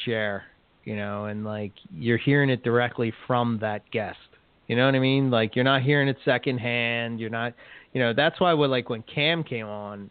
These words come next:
I, I geek out so hard about those kind of shows because,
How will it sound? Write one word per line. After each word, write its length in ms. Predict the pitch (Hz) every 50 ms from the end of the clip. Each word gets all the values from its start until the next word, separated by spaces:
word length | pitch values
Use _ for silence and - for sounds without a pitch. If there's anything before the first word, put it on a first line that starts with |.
| - -
I, 360 | 62 64 - - - 131 151
I 60 | 170 156 - _ -
geek 260 | 147 147 131 - -
out 260 | 131 127 120 104 - _ - - - -
so 340 | 147 143 139 135 131 127 110
hard 380 | 120 120 117 113 110 107 107
about 280 | 107 95 104 101 101 98 _ -
those 180 | 107 104 98 - -
kind 160 | 110 107 104
of 60 | 101 - -
shows 300 | - 107 104 104 104 95 - -
because, 420 | 113 101 - - 110 107 104 104